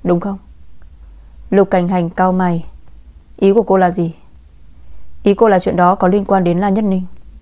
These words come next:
Nhưng động cơ là gì? Hơn nữa lúc đó cô ta căn bản không ở bệnh viện." Lâm Vãn Vãn khẽ cười.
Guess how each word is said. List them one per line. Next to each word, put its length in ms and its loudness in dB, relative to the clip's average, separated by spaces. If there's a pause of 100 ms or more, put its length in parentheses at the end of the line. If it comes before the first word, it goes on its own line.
(720)
Nhưng 400 2
động 160 2
cơ 120 4
là 140 2
gì? 260 -4 (1200)
Hơn 180 4
nữa 80 4
lúc 160 2
đó 120 2
cô 120 -2
ta 120 0
căn 180 0
bản 180 2
không 180 0
ở 80 4
bệnh 180 0
viện." 180 -4 (1160)
Lâm 200 2
Vãn 220 0
Vãn 240 0
khẽ 180 -2
cười. 380 0